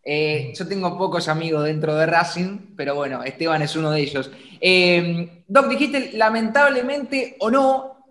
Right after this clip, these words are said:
te toca ser coordinador médico. Eh, ¿es una situación complicada?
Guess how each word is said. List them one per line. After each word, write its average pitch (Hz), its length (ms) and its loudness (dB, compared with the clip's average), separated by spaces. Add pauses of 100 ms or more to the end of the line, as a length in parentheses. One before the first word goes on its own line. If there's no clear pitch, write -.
(140)
te 196 100 -2
toca 220 240 2
ser 226 200 0
coordinador 208 520 2
médico. 170 840 0 (480)
Eh, 165 1000 -4 (240)
¿es 233 140 -4
una 226 100 2
situación 190 340 -2
complicada? 196 760 0